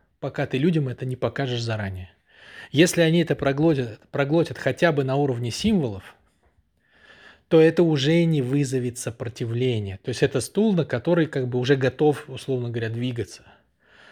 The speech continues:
Отсюда идут все вот эти вот знаки, эти как бы игры с, э, обложками журналов, где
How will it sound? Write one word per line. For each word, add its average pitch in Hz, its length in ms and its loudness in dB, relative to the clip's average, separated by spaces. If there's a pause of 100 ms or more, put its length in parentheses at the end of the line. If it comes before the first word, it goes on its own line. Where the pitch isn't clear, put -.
(260)
Отсюда 180 500 2
идут 151 220 -2
все 202 440 4
вот 180 240 0
эти 165 280 2
вот 156 180 -2
знаки, 156 800 -6 (520)
эти 147 240 0
как 170 240 2
бы 185 120 6
игры 175 500 4
с, - 240 -12
э, 135 180 -4
обложками 165 560 0
журналов, 170 800 0 (1600)
где 139 420 2